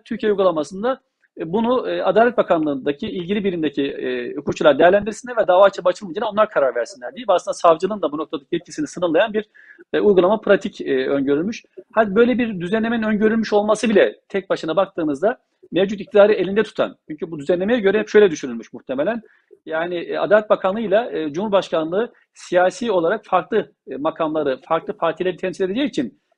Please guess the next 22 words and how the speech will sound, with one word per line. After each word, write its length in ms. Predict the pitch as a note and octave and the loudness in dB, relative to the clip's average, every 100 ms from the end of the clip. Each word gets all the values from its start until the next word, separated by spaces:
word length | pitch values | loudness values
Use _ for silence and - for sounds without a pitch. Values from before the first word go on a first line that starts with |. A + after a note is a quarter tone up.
| _ | _
kendi 240 | F#3+ G3+ A#3 | 0 2 2
aralarında 420 | G3+ F3+ E3 F#3 | 4 2 0 0
da 120 | A#3+ | 0
bir, 180 | A3+ - _ _ - | -2 -8 _ _ -8
e, 140 | D#3 | -2
denge 300 | F#3+ G#3+ A#3 | 0 2 2
unsuru, 480 | G3+ F#3 F3 C3 - | 2 2 -2 -2 -4
e, 60 | B2+ B2 A#2+ | -6 -4 -6
öngörüleceği, 840 | C3 C#3 D#3+ D3+ D#3 D3 E3 E3+ | -6 -2 0 2 0 2 2 2
e, 240 | C#3 B2 B2 | 0 -6 -6
düşünülmüş. 540 | A#2+ C3 C#3+ C4 - _ _ - | -6 -6 -4 -4 -8 _ _ -2
Ancak 280 | F#3+ G3+ G#3 | 0 2 0
şu 140 | A#3 | 2
anda 300 | A3 G#3+ G#3 | 2 4 2
tüm, 280 | - A3+ E3 | 0 -4 -4
e, 160 | E3 D3+ | -2 2
devlet 300 | F#3 G3+ F#3 | 4 4 0
iktidarının, 580 | D3 E3 E3+ F#3+ E3 - | 0 2 4 0 -8 -6
e, 60 | C3 B2+ B2 | -4 -2 -4
yet-, 380 | B2 B2 D3+ - | -4 -2 -2 -2
yetkilerin 580 | D3 C#3 D3+ D#3+ - F#3+ | -10 0 0 2 2 2
elinde, 300 | E3+ F#3 F3+ | 2 -2 2